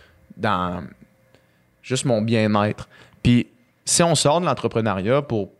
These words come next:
pour les gens qui nous écoutent, qui sont pas entrepreneurs, qui, j'ai l'impression que ce truc-là, parce que tout le monde a du day-to-day à gérer, là, tu sais.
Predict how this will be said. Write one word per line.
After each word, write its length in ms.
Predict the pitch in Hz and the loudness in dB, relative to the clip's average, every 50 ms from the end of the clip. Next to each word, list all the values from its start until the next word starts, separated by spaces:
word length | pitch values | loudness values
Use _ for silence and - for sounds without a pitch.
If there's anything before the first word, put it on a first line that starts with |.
| _ _ _ _ _ _ - | _ _ _ _ _ _ -8
pour 140 | - 113 107 | -4 0 0
les 100 | 107 104 | 0 0
gens 220 | 107 120 123 131 | 0 -2 -2 -2
qui 100 | - - | -4 -6
nous 140 | 113 104 98 | -6 -4 -4
écoutent, 340 | 98 95 - - 123 127 - | -4 -4 -2 -2 -2 -2 -2
qui 120 | - - | -6 -6
sont 340 | - - 101 95 - 92 - - - | -4 -2 -2 -4 -4 -8 -12 -10 -4
pas 80 | - 110 | -2 0
entrepreneurs, 840 | 101 101 - - 95 - - 92 90 95 98 101 107 107 107 107 - | 0 0 0 -2 -4 -2 -2 -2 0 0 0 0 2 0 0 -2 -4
qui, 200 | - - 95 - _ _ - - - - _ _ _ _ _ - | -6 -12 -12 -12 _ _ -20 -20 -20 -20 _ _ _ _ _ -14
j'ai 180 | - 113 113 120 | -10 -4 -2 0
l'impression 560 | 120 123 120 - 120 113 110 - 156 156 170 | 0 0 2 2 0 2 2 2 2 2 2
que 140 | 160 127 110 | 2 0 0
ce 560 | - - - - - - 151 156 160 160 165 180 185 _ _ _ _ _ - - _ _ _ _ _ _ _ _ _ _ _ - - _ _ - | 0 0 -2 -2 0 0 2 2 2 0 -2 -4 -8 _ _ _ _ _ -20 -20 _ _ _ _ _ _ _ _ _ _ _ -20 -20 _ _ -6
truc-là, 600 | - - 110 131 131 131 - 135 117 110 120 135 156 170 - _ _ _ _ _ _ _ _ _ _ _ _ - | -4 0 0 0 0 0 -2 -2 0 0 0 -2 -6 -10 -14 _ _ _ _ _ _ _ _ _ _ _ _ -2
parce 140 | - - | -2 0
que 60 | - 151 | 0 2
tout 120 | - 185 | 2 2
le 40 | 190 | 2
monde 140 | 226 233 180 | 4 2 2
a 40 | |
du 140 | 131 110 113 | 0 -2 -6
day-to-day 580 | 113 117 143 143 143 - 127 117 127 135 143 135 | -2 0 0 0 0 -4 -4 0 0 2 2 2
à 80 | 113 | 2
gérer, 380 | 101 104 110 101 98 104 107 110 | 2 0 -2 -2 -2 -2 -4 -4
là, 200 | 104 101 98 98 | -4 -6 -8 -8
tu 100 | - - | -8 -6
sais. 300 | - 107 110 104 101 | -4 -4 -4 -4 -4